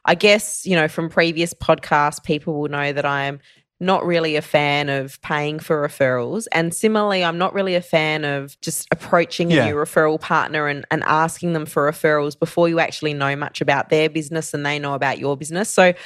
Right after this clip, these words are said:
Speaker 1: I'm definitely a slow burn relationship type of person when it comes to
Speaker 2: Yeah.
Speaker 1: how you sort of go about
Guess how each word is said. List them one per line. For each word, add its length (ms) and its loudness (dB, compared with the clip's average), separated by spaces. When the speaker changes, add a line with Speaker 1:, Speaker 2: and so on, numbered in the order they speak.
Speaker 1:
I'm 240 4
definitely 1000 0
a 120 0
slow 340 0
burn 380 0
relationship 720 -2
type 260 0
of 80 -4
person 400 2
when 140 0
it 100 -6
comes 500 -6
to 520 2
Speaker 2:
Yeah. 280 -4
Speaker 1:
how 200 4
you 240 0
sort 160 -8
of 80 -8
go 180 6
about 360 2